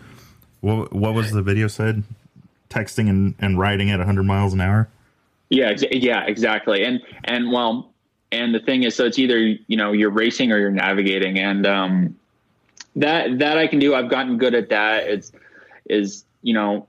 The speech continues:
Speaker 2: not looking down too many times, and, and I think confidence for me actually finding the, the, the road book. So, um,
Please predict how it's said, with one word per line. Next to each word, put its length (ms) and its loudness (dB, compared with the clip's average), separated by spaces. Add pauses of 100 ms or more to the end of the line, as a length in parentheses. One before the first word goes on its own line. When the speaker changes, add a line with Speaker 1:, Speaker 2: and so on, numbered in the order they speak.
Speaker 2:
not 260 2
looking 280 0
down 240 0
too 100 -4
many 160 2
times, 260 0
and, 200 2
and 160 0
I 80 -2
think 240 -2 (180)
confidence 640 -2
for 120 -2
me 380 0 (680)
actually 340 0
finding 500 0
the, 220 2 (160)
the, 400 4
the 80 2
road 200 4
book. 160 0
So, 380 0 (540)
um, 500 -2